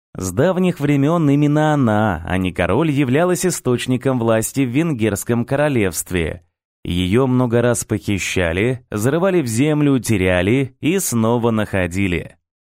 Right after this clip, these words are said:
Эта регалия сделана в тысячном году и была возложена Папой Римским Сильвестром вторым на голову венгерского короля святого Иштвана.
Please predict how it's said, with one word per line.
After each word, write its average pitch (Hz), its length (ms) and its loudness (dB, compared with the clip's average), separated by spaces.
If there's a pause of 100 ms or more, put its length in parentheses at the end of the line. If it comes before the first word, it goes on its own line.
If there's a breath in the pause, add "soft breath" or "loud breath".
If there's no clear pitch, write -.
(300)
Эта 190 240 2
регалия 135 520 2
сделана 160 480 0
в - 80 -10
тысячном 139 640 -2
году 98 480 0 (160)
и 104 100 -2
была 170 220 0
возложена 160 560 0
Папой 151 320 2
Римским 123 460 0
Сильвестром 107 640 0
вторым 120 520 -2
на 170 100 0
голову 190 320 0
венгерского 135 640 -2
короля 101 380 0
святого 131 500 0
Иштвана. 113 1040 -2